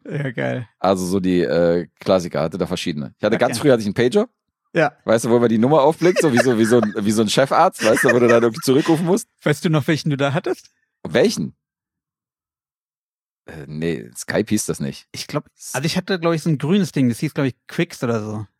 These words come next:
Speaker 1: Das war mein Ding.
Speaker 2: Quicks, äh, nee, das weiß ich nicht mehr. Ich glaub, ich hab den sogar noch irgendwo, Alter. Das ist
Speaker 1: Alter,
Speaker 2: als Messi,
Speaker 1: ey, das
Speaker 2: Alter.
Speaker 1: war so lustig. Hat ja auch Schweinegeld gekostet, Alter.
Speaker 2: Ja, ja, das
Speaker 1: Kennt
Speaker 2: war
Speaker 1: heute,
Speaker 2: schweineteuer.
Speaker 1: ja, unter den Jüngeren kennt es niemand mehr,
Speaker 2: Mhm.
Speaker 1: zum Glück. Ich weiß noch, Alter, Mann hatte so ein Ding,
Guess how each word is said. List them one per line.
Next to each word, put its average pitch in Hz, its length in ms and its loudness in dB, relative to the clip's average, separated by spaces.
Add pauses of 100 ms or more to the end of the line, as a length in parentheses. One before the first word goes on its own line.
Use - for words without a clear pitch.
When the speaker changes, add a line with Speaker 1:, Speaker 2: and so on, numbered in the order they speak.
(100)
Speaker 1:
Das - 160 -14
war 131 120 -2
mein 127 260 0
Ding. 110 220 -6
Speaker 2:
Quicks, - 460 -8
äh, 87 180 -6
nee, 85 160 -2
das 80 160 -8
weiß 82 120 -4
ich 78 60 -12
nicht 73 120 -12
mehr. 73 180 -12
Ich - 80 -20
glaub, 92 120 -4
ich - 80 -4
hab 123 100 -2
den 78 120 -4
sogar 65 180 -6
noch 69 120 -8
irgendwo, 73 260 -8
Alter. 60 160 -8
Das - 100 -8
ist 175 60 -8
Speaker 1:
Alter, 117 220 -4
Speaker 2:
als - 100 -8
Messi, 131 220 -2
Speaker 1:
ey, 139 60 0
das 143 220 -2
Speaker 2:
Alter. 233 100 -2
Speaker 1:
war 143 60 -4
so 135 120 -2
lustig. 139 440 0 (200)
Hat - 120 -8
ja 196 160 2
auch 185 280 -8
Schweinegeld 330 500 0
gekostet, 143 480 -4
Alter. 131 220 2
Speaker 2:
Ja, 113 100 6
ja, 120 120 4
das 98 100 -2
Speaker 1:
Kennt 233 180 2
Speaker 2:
war 113 80 6
Speaker 1:
heute, 196 500 2
Speaker 2:
schweineteuer. - 160 -16
Speaker 1:
ja, 170 260 2
unter 156 220 -2
den 165 140 0
Jüngeren 175 420 2
kennt 196 220 0
es 156 120 -2
niemand 170 280 4
mehr, 127 120 2
Speaker 2:
Mhm. 104 40 -4
Speaker 1:
zum 139 140 0
Glück. 143 220 0 (640)
Ich 131 140 -2
weiß 165 200 2
noch, 170 100 4
Alter, 120 400 0
Mann 160 280 2
hatte 190 180 2
so 160 80 -2
ein 180 120 2
Ding, 196 280 2